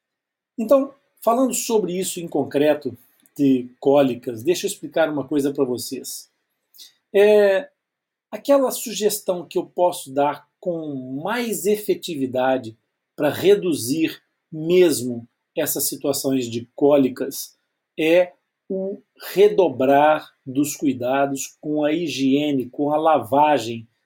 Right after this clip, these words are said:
da boca e do nariz. Lavar a boca e o nariz é essencial após todas as mamadas,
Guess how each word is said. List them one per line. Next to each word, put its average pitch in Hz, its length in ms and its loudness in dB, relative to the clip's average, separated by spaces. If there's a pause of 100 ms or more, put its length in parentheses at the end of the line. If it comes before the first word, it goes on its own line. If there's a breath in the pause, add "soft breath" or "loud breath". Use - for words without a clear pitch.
(160)
da 139 220 2
boca 175 800 0 (320)
e 233 340 -6
do 160 240 0
nariz. 123 640 -2 (260 soft breath)
Lavar 208 520 2
a 226 80 2
boca 180 440 4
e 165 80 2
o 156 60 -2
nariz 147 600 -4 (280)
é 208 160 6
essencial 202 840 0
após 202 500 -2 (520)
todas 139 760 0 (120)
as 139 160 -6
mamadas, 120 680 -8